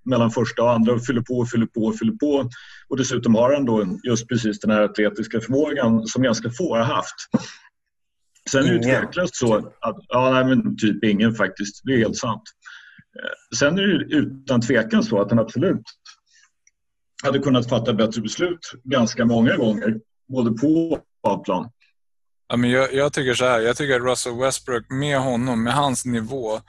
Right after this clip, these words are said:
Speaker 3: och hans alltihopa, driv och alltihopa, så höjer han oftast ett lag till runt femtio vinster. Men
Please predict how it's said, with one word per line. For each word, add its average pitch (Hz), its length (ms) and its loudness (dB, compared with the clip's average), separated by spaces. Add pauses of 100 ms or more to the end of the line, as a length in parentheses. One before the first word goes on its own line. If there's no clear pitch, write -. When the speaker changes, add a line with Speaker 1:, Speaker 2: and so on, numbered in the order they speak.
(300)
Speaker 3:
och 117 100 -8
hans 117 320 0
alltihopa, 113 640 -2
driv 113 360 0
och 110 60 2
alltihopa, 107 480 -4
så 117 120 -8
höjer 127 300 2
han 120 100 2
oftast 120 340 -2
ett 107 100 -4
lag 110 220 0
till 110 160 -4
runt 107 240 -2
femtio 104 320 -4
vinster. 101 360 -4 (580)
Men 120 500 2